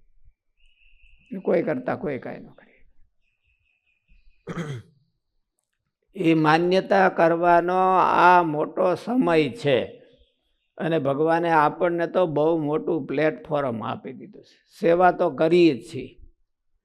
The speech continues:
પણ માલિપાથી બદલતા નથી.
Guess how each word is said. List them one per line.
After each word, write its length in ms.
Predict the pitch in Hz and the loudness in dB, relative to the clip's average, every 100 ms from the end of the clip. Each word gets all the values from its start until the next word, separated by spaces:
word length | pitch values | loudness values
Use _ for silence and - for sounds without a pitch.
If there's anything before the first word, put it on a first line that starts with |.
| _ _ _ - | _ _ _ -8
પણ 180 | 240 143 | -4 0
માલિપાથી 600 | 147 175 190 196 190 180 | 2 2 2 0 2 2
બદલતા 600 | 156 165 165 160 - 131 | 2 2 4 2 0 -4
નથી. 460 | 120 - - - | -6 -10 -18 -20